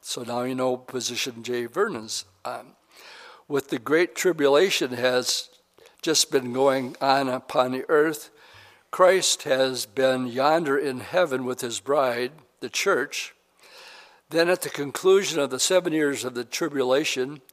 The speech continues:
he comes back to earth with the church. I will close with this.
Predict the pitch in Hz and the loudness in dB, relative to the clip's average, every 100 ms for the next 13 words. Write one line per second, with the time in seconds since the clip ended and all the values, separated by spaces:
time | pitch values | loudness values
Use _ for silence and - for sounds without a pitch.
0 | _ - 160 - 156 156 - 131 117 - | _ -16 -8 -2 -2 -2 0 0 -2 -8
1 | 180 - - 127 151 - - - 131 131 | -10 -6 -2 0 -2 -6 -20 -14 -4 -4
2 | 135 - _ - 156 - 208 165 - - | -4 -18 _ -14 -8 -2 -2 -2 -8 -14
3 | - _ _ _ - - - - - - | -14 _ _ _ -20 -20 -20 -20 -20 -20
4 | - 131 127 156 190 - 135 127 - 147 | -14 -6 -2 0 0 0 -2 -2 -6 -8
5 | - 196 - - - | -4 -6 -4 -6 -8